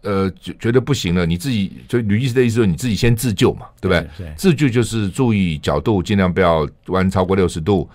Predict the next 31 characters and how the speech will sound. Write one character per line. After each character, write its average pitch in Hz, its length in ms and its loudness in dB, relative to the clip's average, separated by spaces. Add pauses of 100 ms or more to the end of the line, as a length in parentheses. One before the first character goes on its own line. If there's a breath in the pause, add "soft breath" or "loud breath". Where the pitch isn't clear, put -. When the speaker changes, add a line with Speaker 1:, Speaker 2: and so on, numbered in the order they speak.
Speaker 2:
对。 - 120 -8
Speaker 1:
那 113 80 2
就 110 140 2
做 107 160 2
这 85 100 -4
些 87 80 0
运 80 180 -4
动， 62 200 -8
Speaker 2:
是。 85 360 -12
Speaker 1:
做 92 120 -6
这 92 120 -4
些 92 60 0
运 82 160 -4
动。 73 180 -8
Speaker 2:
嗯。 - 60 -20 (360 soft breath)
Speaker 1:
那， 165 120 0 (480)
呃， 101 580 0
如 160 100 4
果 175 80 4
还 131 180 4
是， 151 160 0
还 139 160 4
是 160 80 2
不， 151 120 -2
还 107 140 2
是 143 100 2
痛 156 200 4
的 110 60 4
时 113 100 2
候， 101 100 6
就 104 340 0